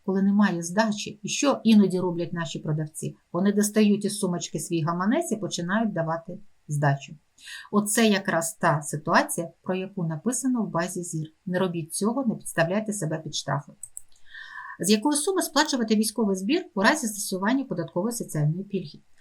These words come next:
Враховуючи, що з першого грудня у нас з вами відбулося підняття ставочки військового збору, зараз дуже багато питань і щодо перехідних операцій, і щодо взагалі бази нарахування військового збору.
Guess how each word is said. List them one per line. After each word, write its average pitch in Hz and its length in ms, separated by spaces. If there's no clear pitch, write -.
Враховуючи, 285 520
що 208 140
з - 40
першого 196 440
грудня 196 480
у 185 60
нас 196 180
з 196 40
вами 175 380
відбулося 175 520
підняття 180 540
ставочки 160 520
військового 165 480
збору, 220 440
зараз 196 240
дуже 196 280
багато 165 380
питань 151 440
і 208 80
щодо 156 320
перехідних 277 640
операцій, 240 520
і 214 140
щодо 214 280
взагалі 214 480
бази 208 380
нарахування 160 640
військового 156 520
збору. 156 360